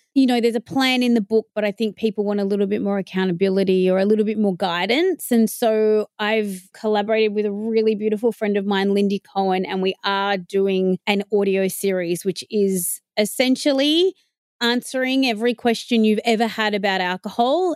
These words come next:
in audio format. So I think we're gonna release it as a private podcast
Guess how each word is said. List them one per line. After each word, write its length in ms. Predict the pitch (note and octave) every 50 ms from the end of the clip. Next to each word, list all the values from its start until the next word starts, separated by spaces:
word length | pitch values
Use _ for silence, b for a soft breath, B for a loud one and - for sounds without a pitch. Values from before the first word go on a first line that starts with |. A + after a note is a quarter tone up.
| -
in 400 | - A3 A3 G#3+ G#3 G#3 G3+ G3+ - -
audio 440 | G#3 G#3 G#3 G3+ G3 G3 F#3 F#3+ F#3
format. 500 | - - G#3 G3+ G3 A3 C#4+ F4 E4 - _
So 420 | - - A3+ G#3+ G#3 G#3 G#3 G#3 G3
I 80 | - G#3
think 180 | - - C4 B3
we're 80 | B3
gonna 180 | A3+ A#3+ A#3 A3+
release 360 | A3 G#3 G3+ G3+ G3+ - -
it 80 | G#3+ -
as 120 | F#3+ F#3+
a 60 | G#3+
private 460 | F#3+ - - A#3 G#3+ G#3+ G#3 G#3+ - -
podcast 680 | - A#3+ A3+ G#3+ - - G#3+ G#3 G#3 G#3 F#3 G3 -